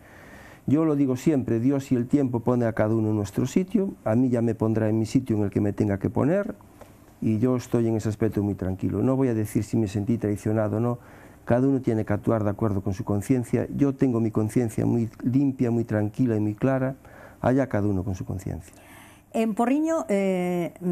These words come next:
Speaker 2: es loable realmente lo, lo que en este momento acaba de responder el,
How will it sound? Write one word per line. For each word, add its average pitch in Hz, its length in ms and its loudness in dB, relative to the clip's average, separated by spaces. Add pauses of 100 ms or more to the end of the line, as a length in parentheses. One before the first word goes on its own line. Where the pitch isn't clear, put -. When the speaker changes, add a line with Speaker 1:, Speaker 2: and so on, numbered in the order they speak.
(140)
Speaker 2:
es 190 180 2
loable 170 500 0
realmente 175 600 0
lo, 175 180 0
lo 160 220 0
que 160 420 -2
en 156 140 0
este 175 180 -2
momento 170 400 -2
acaba 170 280 0
de 165 60 0
responder 165 560 -2
el, 156 300 -4